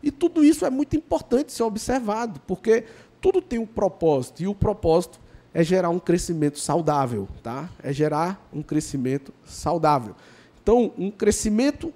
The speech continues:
autêntico de um líder, ele vai produzir crescimento em toda a organização. Por isso que nós valorizamos tanto isso, tá certo? E aí, a gente viu que, pro crescimento do reino de Deus,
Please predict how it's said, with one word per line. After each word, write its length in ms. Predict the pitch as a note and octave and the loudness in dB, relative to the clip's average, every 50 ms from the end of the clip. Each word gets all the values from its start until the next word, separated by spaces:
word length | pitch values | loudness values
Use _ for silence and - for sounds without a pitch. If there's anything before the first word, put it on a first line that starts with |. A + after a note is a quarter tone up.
| - - _ _ _ - | -16 -20 _ _ _ 0
autêntico 760 | G3+ A#3 A3+ - - - - B3+ C#4 C4+ - - - F3 F#3 | 2 2 2 0 -4 -2 0 2 2 0 -2 -4 -6 -6 -4
de 160 | D3+ D3 F3 | -2 -2 -2
um 100 | F3 E3 | -2 -2
líder, 460 | D#3 F3 A#3 B3+ G#3 E3 C#3+ B2+ B2 - - - - | 0 2 2 2 2 2 0 -2 -2 -8 -12 -6 -2
ele 160 | E3+ F#3+ G3+ | -2 -2 -2
vai 220 | E3+ F#3+ G#3 A#3 | 0 -2 0 -2
produzir 680 | A#3 - - - - - - C4+ C4+ C#4+ B3+ F#3+ A3 A3 | -2 -4 -10 -16 -6 -2 -2 -2 0 0 -2 -2 -2 -4
crescimento 640 | - C4 A#3 A#3 - - A#3+ G#3 F3+ E3 F#3 - - - - - - _ - - | -4 -2 -4 -4 -4 -4 -4 0 0 0 0 -2 -8 -20 -20 -20 -20 _ -12 -6
em 160 | - A#3 A3+ | -4 -2 -4
toda 440 | A3 - - E3 E3 E3+ F3 G3+ G3+ - _ _ - | -2 -2 -2 0 0 0 -2 -4 -8 -10 _ _ -10
a 80 | - E3+ | -4 -2
organização. 720 | E3+ F3 F3 E3+ F3+ F#3 F#3 F3 G#3+ G#3+ G#3 - F3 C#3+ | 0 0 0 0 -2 -2 -2 -2 -2 -2 -2 -2 -2 -2
Por 160 | C3 - C#3+ D#3+ | -2 0 -2 -2
isso 120 | F#3+ - | -2 -2
que 100 | - E3+ | -4 -2
nós 240 | E3+ F3 F3 F3+ E3+ | 2 2 2 2 2
valorizamos 840 | E3 F3+ F3 F#3 F3+ F3+ F#3 F3+ E3 C#3 D3 D#3 E3 F3+ F#3+ - | 0 0 2 4 4 4 4 2 0 2 2 2 2 2 -2 -6
tanto 400 | - - D3+ D3+ D#3+ - G3+ F#3+ - - - - - _ _ - | -4 -2 0 0 0 -2 -6 -10 -10 -12 -20 -20 -20 _ _ 4
isso, 400 | F#3+ A3 G#3+ F#3 - - - - - - | 8 8 8 8 6 2 -10 -14 -16 -12
tá 120 | - - - | -10 -10 -6
certo? 400 | - - E3+ F3+ G#3 G#3+ - F#3 | -2 2 4 4 4 4 2 2
E 40 | |
aí, 380 | F#3 F#3+ G#3 A3+ B3 A#3+ - - - _ _ _ _ _ _ _ _ _ _ _ _ - - - _ _ _ _ | 2 2 2 2 0 -2 -2 -6 -12 _ _ _ _ _ _ _ _ _ _ _ _ -20 -20 -20 _ _ _ _
a 100 | - F3 | -4 -2
gente 320 | G3 - A#3 B3 B3 - A3+ | 0 2 0 0 0 -4 -6
viu 240 | D#3 F3+ B3 C4 B3+ | -2 0 0 0 0
que, 360 | - G#3 A#3 A3+ F#3 D3 - - - - - - _ _ | -2 -2 0 0 0 -2 -4 -8 -20 -20 -20 -20 _ _
pro 140 | - G3+ A3+ | -4 -4 0
crescimento 560 | - B3+ B3 - - B3+ A3+ C4 C#4+ - - | 4 4 4 4 4 2 2 0 0 -2 -4
do 80 | B3+ A3+ | -4 -2
reino 260 | D#3 F#3+ G3 F#3+ F#3 | 0 0 0 0 0
de 120 | D3+ D#3 | -2 -4
Deus, 560 | C#3 C3+ D#3 E3+ G#3 A#3+ B3+ D3 C#3 - - | 0 2 4 6 6 6 6 4 0 -2 -14